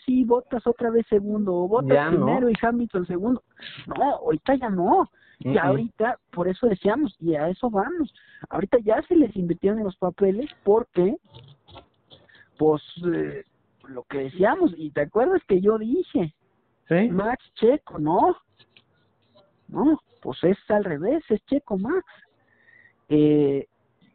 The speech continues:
Speaker 1: y la verdad es que ahí, ahí me da mucho gusto, y no porque sea mexicano, y no porque sea checo, no, no, no, no, sino porque se demuestra realmente que es un muy buen piloto, y además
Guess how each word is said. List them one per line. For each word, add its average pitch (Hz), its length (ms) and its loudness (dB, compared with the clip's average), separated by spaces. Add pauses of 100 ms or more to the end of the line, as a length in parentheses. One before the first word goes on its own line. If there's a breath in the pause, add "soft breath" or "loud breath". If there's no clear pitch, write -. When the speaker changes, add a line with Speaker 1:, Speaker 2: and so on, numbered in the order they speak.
Speaker 1:
y 156 280 2
la 147 160 -4
verdad 170 180 6
es - 100 -12
que 285 100 2
ahí, 277 360 2
ahí 175 180 0
me 311 160 8
da 330 180 4
mucho 311 400 4
gusto, 277 540 -4 (240)
y 156 100 2
no 190 160 4
porque 180 340 -4
sea 175 120 -8
mexicano, 190 520 -2
y 190 60 0
no 190 100 0
porque 190 320 -10
sea 185 80 -16
checo, 180 360 -6
no, 165 180 -8
no, 143 140 -4
no, 131 160 -8
no, - 80 -20 (880 soft breath)
sino 160 160 2
porque - 300 -8
se 147 100 -2
demuestra 175 460 -2
realmente 247 600 -2
que - 80 -16
es - 80 -14
un 240 100 -4
muy 240 140 0
buen 240 240 -2
piloto, 214 480 -2
y 285 480 4
además 175 440 -2